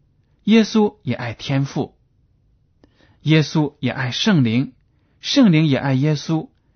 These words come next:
圣灵也爱天父。这样一个亲密的团结的关系。所以呢，耶稣基督就说了，圣灵的到来也要荣耀他的名。好了，我们这里说到呢，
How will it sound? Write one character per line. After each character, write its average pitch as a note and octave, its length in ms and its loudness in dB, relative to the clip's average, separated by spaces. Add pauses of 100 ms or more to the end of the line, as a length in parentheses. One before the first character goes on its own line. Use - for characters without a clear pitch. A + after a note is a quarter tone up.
圣 D3+ 300 0
灵 A#2 160 0
也 A#2 100 -2
爱 A2+ 180 -10
天 A2+ 300 -12
父。 - 300 -12 (1200)
这 A#3 140 2
样 E3+ 100 4
一 C#3+ 120 2
个 C#3+ 300 0 (120)
亲 - 340 2
密 A#3+ 220 4
的 A#2 280 -6
团 A#2 300 -2
结 A#2+ 140 -4
的 A2 100 -6
关 G#2+ 260 -8
系。 - 280 -14 (840)
所 B2+ 220 -2
以 B2 60 2
呢， A2+ 100 0
耶 A#2 160 -4
稣 A#2+ 160 -4
基 A#2 160 -6
督 A#2+ 140 -4
就 B2 100 -4
说 A#2+ 240 -4
了， A2+ 200 -6 (580)
圣 G3+ 320 2
灵 B2 160 2
的 B2 80 -2
到 C#3 200 -6
来 G#2 280 -8 (240)
也 A2+ 160 -4
要 A2+ 120 -2
荣 G#2+ 280 -2
耀 C#3 180 -2
他 - 240 -8
的 E3 100 -4
名。 G2+ 300 -6 (1300)
好 A#2+ 180 -2
了， A#2+ 280 -2 (300)
我 A#2+ 120 -2
们 B2 120 2
这 C#3+ 140 0
里 B2+ 80 2
说 C#3 220 -2
到 C3+ 160 2
呢， A#2 220 -2